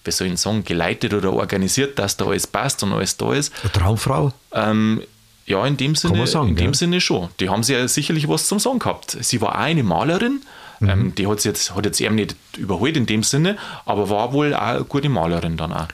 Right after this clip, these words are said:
Speaker 2: Also Lolo hab ich bloß gelesen, bloß den
Speaker 1: Lolo?
Speaker 2: Namen, da ist mir gleich die Lola eingefallen.
Speaker 1: Die Lola Montes.
Speaker 2: Ja, ja.
Speaker 1: Ja, der
Speaker 2: Aber das war nicht so eine Beziehung, sondern das
Speaker 1: N-
Speaker 2: hat schon funktioniert.
Speaker 1: Nein, da siehst du, dass oft auf einen Buchstaben drauf ankommt, gell?
Speaker 2: Ja.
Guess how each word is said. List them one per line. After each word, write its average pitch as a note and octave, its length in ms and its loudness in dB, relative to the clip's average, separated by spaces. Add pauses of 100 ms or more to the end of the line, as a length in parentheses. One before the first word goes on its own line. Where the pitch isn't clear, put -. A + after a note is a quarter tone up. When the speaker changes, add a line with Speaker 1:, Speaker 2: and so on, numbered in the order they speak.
(160)
Speaker 2:
Also G2 220 2
Lolo B2+ 520 4
hab A2+ 140 2
ich G#2 80 0
bloß F#2+ 240 0
gelesen, C3 500 2
bloß G#2+ 220 0
den G2+ 140 4
Speaker 1:
Lolo? F#2 100 2
Speaker 2:
Namen, A#2+ 220 4
da A2 60 4
ist G2+ 120 0
mir A2+ 100 2
gleich G2+ 220 2
die A2 80 2
Lola G#2 520 4 (120)
eingefallen. F#2+ 540 0 (160)
Speaker 1:
Die - 60 -2
Lola A#2 260 2
Montes. A2 580 0
Speaker 2:
Ja, G2 220 4
ja. F#2+ 280 4 (340)
Speaker 1:
Ja, B2+ 200 2
der F#3 180 2
Speaker 2:
Aber A2 180 2
das - 260 0
war B2 80 2
nicht B2 180 2
so G#2 100 2
eine E2 60 0
Beziehung, G2+ 400 2
sondern G#2 260 4
das - 120 2
Speaker 1:
N- A2+ 60 2
Speaker 2:
hat A2 140 0
schon A2+ 120 2
funktioniert. F#2 640 2
Speaker 1:
Nein, C#3+ 280 0
da C3+ 80 0
siehst F3+ 260 0
du, D#3 40 0
dass C#3 100 0
oft D3 180 0
auf B2+ 120 -4
einen C3 140 2
Buchstaben C#3 400 0
drauf - 200 -2
ankommt, G2 360 -4
gell? F#2 100 2
Speaker 2:
Ja. G2 160 2